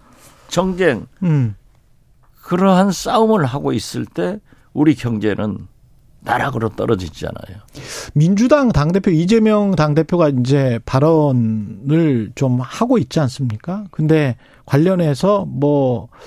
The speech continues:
Speaker 2: 민생에 더 치중을, 당대표는 치중하는 게 맞지 않느냐. 그게 이제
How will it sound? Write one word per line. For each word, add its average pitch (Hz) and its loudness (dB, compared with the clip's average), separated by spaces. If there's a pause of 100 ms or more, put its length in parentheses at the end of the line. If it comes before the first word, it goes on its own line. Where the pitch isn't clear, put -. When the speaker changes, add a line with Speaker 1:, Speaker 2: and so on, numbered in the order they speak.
(260)
Speaker 2:
민생에 220 2
더 175 2
치중을, 220 0
당대표는 180 0
치중하는 208 0
게 196 2
맞지 127 2
않느냐. 135 2
그게 170 2
이제 151 2